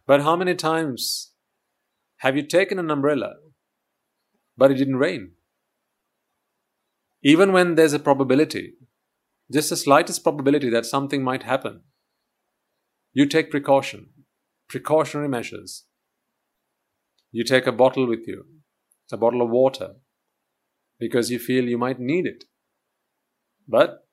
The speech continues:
there may have been plenty of occasions where you go prepared, but you never needed it. But you don't want to take your chances, right? You take a torch with you in case it falls dark.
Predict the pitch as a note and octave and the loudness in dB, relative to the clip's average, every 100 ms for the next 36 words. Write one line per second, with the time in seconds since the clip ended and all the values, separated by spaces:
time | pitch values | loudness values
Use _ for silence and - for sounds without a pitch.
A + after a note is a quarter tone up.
0 | _ - G#2 A2 A2+ A2+ G#2 A2+ A#2 A#2+ | _ -10 -8 -4 -4 -4 -4 -6 -6 -12
1 | _ _ - C#3 D#3+ C#3 A2+ G2+ - B2 | _ _ -4 -4 -4 -6 -4 -4 -6 -12
2 | C3 A2+ A#2+ B2 C#3+ - _ _ - A2+ | -6 -2 0 0 -4 -14 _ _ -4 2
3 | A#2 D#3 C3+ B2+ C3+ D3+ G#2+ B2 - C3+ | 6 6 4 0 4 6 4 -2 -4 0
4 | C#3+ B2+ A#2+ A2 A#2+ D#3 F#3+ D3 G2+ - | 0 -2 -4 -4 -2 0 2 0 -2 -12
5 | _ _ _ _ _ _ _ _ _ _ | _ _ _ _ _ _ _ _ _ _
6 | C#3+ E3 D#3+ E3 D#3+ D#3 D#3+ D#3 D3 E3+ | 2 4 4 2 2 0 -2 -4 -4 -4
7 | G3 F#3+ G2+ G2 C3+ F3+ _ _ _ _ | -4 -6 -6 -2 -2 -4 _ _ _ _
8 | _ _ _ _ _ _ _ _ _ _ | _ _ _ _ _ _ _ _ _ _
9 | _ B2 A#2 C3+ B2+ D3 D3+ D#3+ C#3 B2+ | _ -10 -4 -2 -2 2 4 2 0 -2
10 | A#2 G2+ - _ A#2 A2+ B2+ B2+ B2 A2 | -4 -8 -10 _ -18 -8 -4 -4 -6 -4
11 | B2 A#2+ A2+ B2+ D3+ D#3+ _ | -2 -2 -2 -2 -2 -6 _